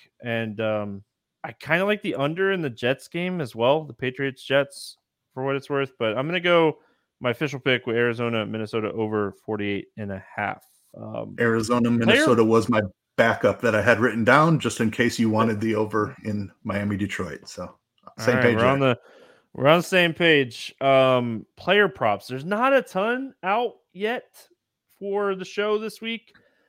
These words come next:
Speaker 1: Um, sites have been putting them out later and later. Is there anything that you saw, um,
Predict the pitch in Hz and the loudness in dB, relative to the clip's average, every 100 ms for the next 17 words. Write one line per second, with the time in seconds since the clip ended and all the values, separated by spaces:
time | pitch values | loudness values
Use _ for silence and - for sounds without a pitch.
0 | _ _ _ 127 131 127 120 113 - - | _ _ _ 2 4 4 0 -6 -12 -2
1 | 151 165 170 160 - 160 156 151 151 160 | 0 0 -4 -6 -6 -6 -6 -6 -2 -2
2 | 147 - _ _ _ _ 80 67 110 123 | -2 -6 _ _ _ _ _ _ -12 -6
3 | 147 160 151 131 127 151 165 160 _ _ | -4 -2 -6 -6 -6 -4 -6 -8 _ _
4 | _ - 131 131 127 156 170 175 165 160 | _ -12 -8 -4 -2 0 -2 0 -2 -2
5 | 143 131 - 139 143 143 143 135 _ _ | -2 -6 2 4 6 6 4 -4 _ _
6 | 120 113 110 107 104 | -4 -2 0 -2 -6